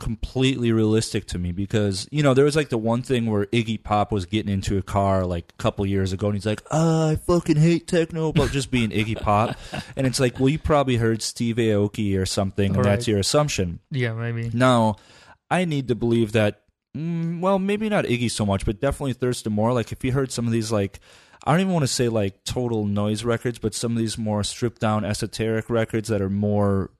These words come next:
Speaker 1: atmospheric, I, I,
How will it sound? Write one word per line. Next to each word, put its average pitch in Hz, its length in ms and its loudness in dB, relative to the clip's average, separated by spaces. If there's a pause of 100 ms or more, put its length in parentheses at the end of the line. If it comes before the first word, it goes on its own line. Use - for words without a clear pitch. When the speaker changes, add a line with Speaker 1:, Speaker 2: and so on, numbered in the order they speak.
(240)
Speaker 1:
atmospheric, 117 760 -2 (840)
I, 143 160 -2 (200)
I, 127 200 0